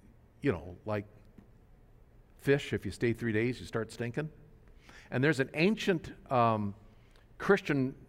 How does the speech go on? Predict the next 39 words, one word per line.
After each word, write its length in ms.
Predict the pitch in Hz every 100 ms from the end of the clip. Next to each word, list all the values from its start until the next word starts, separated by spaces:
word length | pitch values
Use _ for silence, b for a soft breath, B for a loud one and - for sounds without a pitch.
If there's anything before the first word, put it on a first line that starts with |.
| 131 104
document 480 | 143 - 117 107
called 200 | - 127
the 100 | 120
Didache. 800 | 107 127 120 - 135 110 82 78 -
It's 160 | 98 -
some 180 | 107 120
instructions, 720 | 117 - - 156 - 110 101
and 200 | 104 107
it, 120 | 117 - -
it 140 | 143 120
dates 260 | 202 196
back 320 | - 139 156 -
to 240 | 127 110 b b b -
right 180 | 143 208
at 100 | -
the 120 | 131
end 200 | 139 139
of 60 |
the 60 | 107
first 300 | - 131 -
century. 380 | 135 147 62 - - b b b -
So 180 | - 107
just 300 | - 165 - - - - b b b -
a 80 | 98
decade 400 | 135 143 147 113
or 100 | 107
two 220 | 127 120
maybe 500 | 113 123 127 135 -
after 340 | 120 - 120
the 120 | 101
Apostle 380 | 107 - 120 110
John 360 | 104 113 175 82 - - -
died. 340 | 87 - - - - - - - - b b b b
But 100 | 127
this 160 | 131 127 190
ancient 340 | 226 226 175
document 480 | 143 160 - 113 101
had 320 | 120 113 98
this, 460 | 147 185 - -